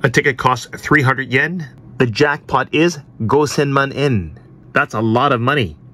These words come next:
The drawing date is on June thirteenth. This is my Kumi, which is a grouping, and these are my actual numbers. There are always six digits. Over here you have some dates. The top date is the drawing date, June thirteenth.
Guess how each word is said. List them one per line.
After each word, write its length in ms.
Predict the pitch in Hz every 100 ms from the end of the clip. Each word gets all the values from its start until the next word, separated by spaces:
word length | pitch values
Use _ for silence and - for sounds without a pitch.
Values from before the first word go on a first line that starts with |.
| - -
The 120 | 135
drawing 320 | 120 180 170 139
date 220 | 123 120
is 180 | 123 117
on 160 | 120
June 240 | 120 135 123
thirteenth. 520 | 123 - 156 180 - - - -
This 220 | 156 -
is 100 | 156
my 160 | 123 113
Kumi, 380 | - 160 214 247 - - -
which 180 | - 113
is 140 | 107 104
a 80 |
grouping, 440 | 98 131 127 185 208 - - -
and 200 | 117 123
these 280 | 120 175 175
are 100 | 147
my 160 | 123 117
actual 440 | - 127 - - 127
numbers. 460 | 127 110 92 82 - -
There 140 | 135
are 40 | 156
always 320 | 147 147 127
six 300 | - - -
digits. 560 | 135 120 104 - - - - - - -
Over 140 | 120 131
here 260 | 170 190
you 160 | 165 139
have 240 | 120 117
some 180 | - 104
dates. 380 | 123 185 - -
The 140 | 120
top 280 | - 143 147
date 220 | 143 156
is 180 | 127 110
the 120 | 117
drawing 380 | 104 127 139 151
date, 280 | 151 120 - - - - - - -
June 240 | 98 120
thirteenth. 500 | 117 117 156 208 -